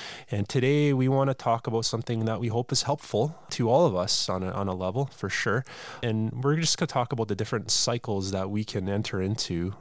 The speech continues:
and how we can take ownership of those cycles. So we have talked to you about the addiction cycle, the shame cycle,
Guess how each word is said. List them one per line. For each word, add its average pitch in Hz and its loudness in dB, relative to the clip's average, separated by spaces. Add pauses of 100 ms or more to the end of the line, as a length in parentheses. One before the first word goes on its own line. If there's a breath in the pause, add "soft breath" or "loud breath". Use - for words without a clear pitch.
(140)
and 98 -4
how 107 -2
we 107 0
can 117 -2
take - -6
ownership 107 -2
of 87 -4
those - -4
cycles. - -4
So 90 0
we 123 4
have 143 4
talked 131 2
to - 0
you 127 4
about 113 2
the 117 0
addiction 92 -4
cycle, 85 -6
the 123 -10
shame 92 -2
cycle, 95 -2